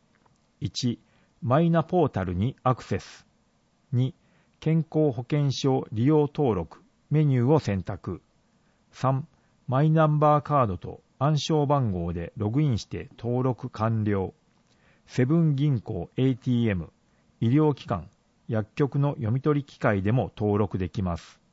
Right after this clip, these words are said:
問い合わせ、マイナンバー総合フリーダイヤル。電話、零一二零九五の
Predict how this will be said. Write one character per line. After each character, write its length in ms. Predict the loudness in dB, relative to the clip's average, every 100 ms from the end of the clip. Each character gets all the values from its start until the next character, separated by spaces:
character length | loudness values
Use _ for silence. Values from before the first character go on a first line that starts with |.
| _ _ _ _ _ _ _
問 200 | -2 0
い 80 | 2
合 60 |
わ 100 | 0
せ、 280 | 0 -4 -6 _ _ _ _ -4
マ 140 | 0
イ 60 | 2
ナ 120 | 4
ン 160 | 2 0
バ 260 | -4 -8 -12
ー 60 |
総 240 | -4 -2 0
合 280 | 2 0 -2
フ 160 | -2
リ 200 | 0 2
ー 20 | 2
ダ 120 | 2
イ 120 | 2
ヤ 100 | -4
ル。 160 | -10 -20 _ _ _ _ _ _
電 280 | 0 2 2
話、 240 | 2 0 -4 -18 _ -4
零 300 | 0 2 2
一 260 | 0 0
二 300 | 0 2 2
零 320 | 2 0 -4 -14 _ _ _
九 240 | 0 2 4
五 280 | 4 2
の 240 | 0 -6